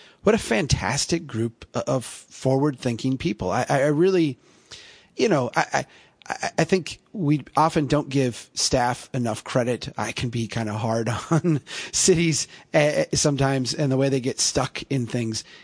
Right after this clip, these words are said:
Here's a group of people I think we can all learn a lot from. I, I was, I was really, really impressed with, uh, their attitude and their approach and a lot of the stuff that they had done.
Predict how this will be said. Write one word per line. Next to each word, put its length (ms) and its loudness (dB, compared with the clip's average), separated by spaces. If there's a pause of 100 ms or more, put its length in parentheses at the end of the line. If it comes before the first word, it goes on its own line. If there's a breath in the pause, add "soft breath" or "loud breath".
(160 loud breath)
Here's 280 2
a 140 2
group 320 0
of 100 0
people 300 0
I 80 0
think 220 -4
we 80 0
can 160 -2
all 420 -2
learn 240 0
a 80 2
lot 260 0
from. 280 -6
I, 180 -2
I 60 4
was, 320 0 (420 soft breath)
I 80 2
was 220 2 (240)
really, 300 4
really 280 2
impressed 640 -4
with, 500 -4
uh, 320 -4
their 260 -4
attitude 520 -2
and 100 -2
their 160 -4
approach 680 -2
and 340 -6 (400 loud breath)
a 60 -2
lot 180 2
of 60 0
the 80 -2
stuff 260 0
that 140 -2
they 100 0
had 140 -4
done. 360 -4